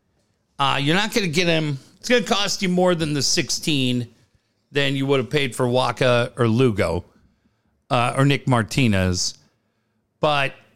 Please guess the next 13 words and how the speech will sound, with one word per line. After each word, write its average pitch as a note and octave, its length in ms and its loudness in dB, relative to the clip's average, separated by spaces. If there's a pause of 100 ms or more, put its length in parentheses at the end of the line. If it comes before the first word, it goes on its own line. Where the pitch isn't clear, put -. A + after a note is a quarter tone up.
(140)
again, C3+ 680 2 (960)
depending F3+ 460 0
on D3 140 0
how C#3 160 0
you B2 180 0
do A2 320 2
it, G#2 180 -2 (720)
it's - 80 -4
not F3+ 140 0
gonna C#3+ 140 0
cost D#3 320 -2
you G#2+ 80 -4
thirty-two. D3 800 2